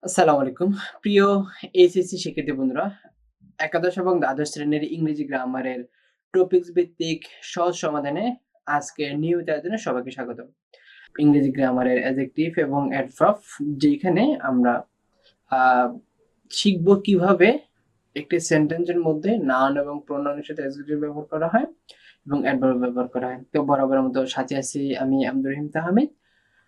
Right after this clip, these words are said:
এবং আমরা আজকে যে ফর্ম্যাটে শিখবো সেটা হচ্ছে প্রথমত আমরা কনসেপ্ট ডিসকাশন করবো, then হচ্ছে আমরা ফর্মুলাগুলো ইভালুয়েশন করবো, থার্ড হচ্ছে আমরা সেলফ প্র্যাকটিস এবং নোট তৈরি করবো। তো সবাইকে আমি অনুরোধ করবো খাতা এবং কলম নিয়ে বসার জন্য, কেননা আমাদের অনেকগুলো নোট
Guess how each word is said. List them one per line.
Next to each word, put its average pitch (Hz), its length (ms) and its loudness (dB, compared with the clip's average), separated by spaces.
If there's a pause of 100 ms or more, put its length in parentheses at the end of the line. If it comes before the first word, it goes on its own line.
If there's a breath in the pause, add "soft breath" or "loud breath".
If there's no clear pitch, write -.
(180)
এবং 131 560 4
আমরা 147 320 4
আজকে 143 720 4 (600)
যে 151 200 4
ফর্ম্যাটে 147 380 0
শিখবো 190 280 4
সেটা 185 200 2
হচ্ছে 147 140 0
প্রথমত 143 360 -4
আমরা 139 220 -2
কনসেপ্ট - 360 -6
ডিসকাশন 147 380 -8
করবো, 165 360 2
then 135 240 0
হচ্ছে 123 160 -6
আমরা 131 160 0
ফর্মুলাগুলো 139 600 -2
ইভালুয়েশন 147 340 -4
করবো, 165 280 0
থার্ড 135 300 -2
হচ্ছে 127 180 -6
আমরা 196 140 -2
সেলফ 131 240 -2
প্র্যাকটিস 127 300 -8
এবং 135 140 0
নোট 120 140 -4
তৈরি 120 160 -6
করবো। 117 280 -14 (680 loud breath)
তো 156 60 0
সবাইকে 165 460 6
আমি 170 180 10
অনুরোধ 160 380 6
করবো 202 460 8
খাতা 156 400 4
এবং 151 280 4
কলম 156 240 6
নিয়ে 151 160 4
বসার 151 300 -4
জন্য, 208 480 2
কেননা 143 340 2
আমাদের 131 520 0
অনেকগুলো 143 500 -4
নোট 147 240 -2